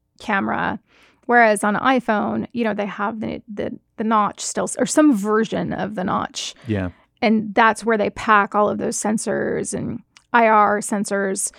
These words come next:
Speaker 1: and things that capture the face data, whereas Google's decided just to use their camera, which has some depth sensing,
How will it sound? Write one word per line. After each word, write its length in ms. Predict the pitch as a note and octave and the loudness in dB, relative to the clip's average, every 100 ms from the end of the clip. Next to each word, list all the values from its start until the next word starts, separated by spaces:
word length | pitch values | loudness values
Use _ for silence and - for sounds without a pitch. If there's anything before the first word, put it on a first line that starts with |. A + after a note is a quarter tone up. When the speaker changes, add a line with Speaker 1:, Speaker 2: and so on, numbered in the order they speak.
| - - | -20 -8
Speaker 1:
and 80 | G#3 | -4
things 160 | G#3+ G3+ | -2 -2
that 120 | F#3 | -4
capture 400 | - G#3 - F#3+ | -2 -2 -2 -6
the 80 | F#3 | -4
face 320 | G3+ A3 - | -4 -6 -4
data, 360 | - - E3+ - | -4 -4 -4 -6
whereas 220 | - - | -6 -8
Google's 380 | - F#3 - - | -8 -6 -6 -8
decided 440 | G#3 A3+ G#3 F#3+ | -8 -6 -6 -6
just 220 | - - | -8 -8
to 80 | A3 | -8
use 480 | G3 G#3 G#3+ G#3+ - - | -8 -8 -8 -8 -12 -8
their 360 | G3 F#3+ - - _ _ _ _ _ | -4 -4 -6 -12 _ _ _ _ _
camera, 360 | D#4+ D#4 D4 | 4 6 6
which 160 | A#3+ A3+ | 6 4
has 160 | A3 G#3 | 2 0
some 140 | G#3 | -2
depth 280 | G3 G#3+ - | 0 -2 -2
sensing, 640 | - G#3+ - G#3+ G#3+ G3+ | -2 -2 0 -2 -2 -4